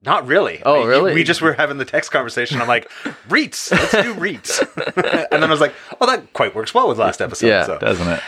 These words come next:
Speaker 1: So it's reits, which are real estate investment trusts. Trivia question for you.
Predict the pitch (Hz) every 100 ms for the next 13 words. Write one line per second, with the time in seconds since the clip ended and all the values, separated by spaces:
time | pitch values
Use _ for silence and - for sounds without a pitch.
0 | - - 135 139 110 120 120 - 110 110
1 | - 98 85 80 160 - _ _ _ -
2 | - 101 110 120 - 98 95 - - 98
3 | 90 85 - 92 - - 76 - - -
4 | _ - 151 160 - 87 - 71 71 69